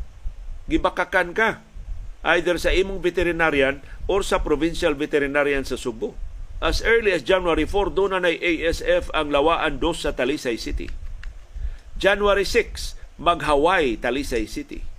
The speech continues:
January six, Biasong, Talisay City.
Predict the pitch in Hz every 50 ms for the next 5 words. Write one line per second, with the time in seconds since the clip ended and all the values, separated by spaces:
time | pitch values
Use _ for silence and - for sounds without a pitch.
0 | - - - - - - - - - - - - - - - - - - - -
1 | - 185 202 208 208 208 208 208 185 - - 233 - - - - - - - -
2 | - - - - - 151 180 190 190 175 - - 208 180 139 120 104 - - -
3 | 143 135 135 160 151 - 147 123 113 - - 165 160 - 85